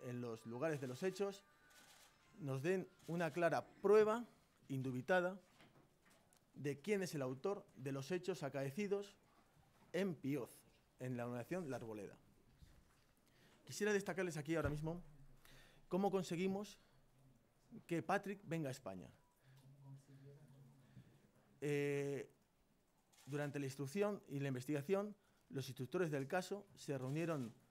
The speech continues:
con el abogado de la familia de Patrick y su hermana Hannah y se les indicó claramente que teníamos pruebas muy claras contra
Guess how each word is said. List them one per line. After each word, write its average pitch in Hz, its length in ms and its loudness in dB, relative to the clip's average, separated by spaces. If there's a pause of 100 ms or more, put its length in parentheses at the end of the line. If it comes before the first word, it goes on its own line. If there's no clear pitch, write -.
(320)
con 151 180 -2
el 135 80 0
abogado 139 640 4
de 127 120 -6
la 123 100 -4
familia 135 520 0 (1080)
de 127 140 -4
Patrick 175 400 0 (540)
y 143 80 2
su 135 120 -2
hermana 151 360 0
Hannah 202 340 2 (720)
y 156 100 0
se 147 100 0
les 139 180 0
indicó 135 520 0 (680)
claramente 190 640 2 (320)
que 151 120 -2
teníamos 165 440 -2 (320)
pruebas 165 380 2
muy 208 220 2
claras 208 540 -2 (500)
contra 143 520 0